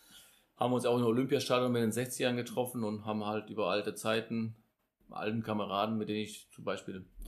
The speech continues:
Bernhard Winkler in Kaiserslautern zusammengespielt habe, und Horst Held war da, also es, es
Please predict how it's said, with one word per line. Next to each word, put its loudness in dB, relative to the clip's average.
Bernhard -2
Winkler -2
in -8
Kaiserslautern -2
zusammengespielt -4
habe, -8
und -16
Horst -6
Held -8
war -4
da, -2
also -4
es, -10
es -14